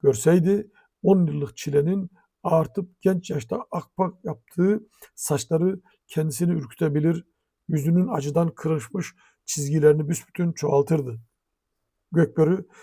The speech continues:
sevinçle ağlayarak hala yakarıyordu. Yaşlar şaşılacak bir gürültükle yanaklarından aşağı iniyordu. Fakat Tanrı'ya yakaran ve gözlerinden yaşlar sızan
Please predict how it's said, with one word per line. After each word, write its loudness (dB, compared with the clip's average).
sevinçle 0
ağlayarak 6
hala 4
yakarıyordu. 4
Yaşlar 0
şaşılacak 0
bir -6
gürültükle -2
yanaklarından 0
aşağı 2
iniyordu. 2
Fakat 2
Tanrı'ya 4
yakaran 2
ve 2
gözlerinden 4
yaşlar 2
sızan 0